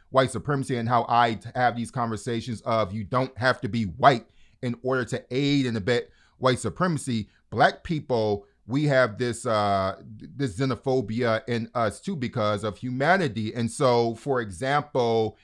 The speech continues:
for all of the people, the children who are caged up, of course, we could talk about the Obama administration. It's a whole different conversation. But the point of it is the, the, the way in which Trump talks about people from,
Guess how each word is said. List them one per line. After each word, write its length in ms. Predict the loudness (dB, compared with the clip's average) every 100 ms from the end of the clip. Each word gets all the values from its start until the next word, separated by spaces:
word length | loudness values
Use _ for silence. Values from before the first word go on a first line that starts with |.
| _ _ _ _ _ -8
for 260 | 2 2 2
all 580 | 4 4 6 4 4 2
of 240 | 0 0
the 100 | -4
people, 680 | -6 -8 -8 -2 0 0 0
the 140 | -4 -6
children 920 | -4 -2 0 -2 -2 0 0 -2 -4 _ _ -4
who 80 | -2
are 120 | -2
caged 420 | -2 -2 -2 -2
up, 140 | -4 -4
of 80 |
course, 260 | -2 -2 -2
we 120 | -4
could 100 | -4
talk 240 | 0 0 2
about 240 | -2 0
the 60 | -2
Obama 400 | 0 2 2 0
administration. 580 | -4 -6 -6 -8 -6
It's 80 | -10
a 60 | -12
whole 480 | -6 0 4 4 2
different 340 | 0 -2 -2
conversation. 680 | -2 -4 -4 -4 -4 -6 -6
But 180 | -6 -6
the 60 |
point 340 | -10 -6 -4 -2
of 160 | -4
it 80 | -4
is 160 | -8 -4
the, 240 | -2 -2 -6 -16 -4
the, 100 | 0
the 160 | 4 4
way 680 | 8 8 8 6 2 2 0
in 260 | 0 2
which 300 | 0 0 -2
Trump 400 | -8 2 2 2 -6 _ _ _ 0
talks 320 | 2 2 -2
about 480 | 2 4 4 2 -6 _ _ _ -6
people 680 | 0 0 4 4 4 2 -6 _ _
from, 720 | -2 2 4 4 2 -2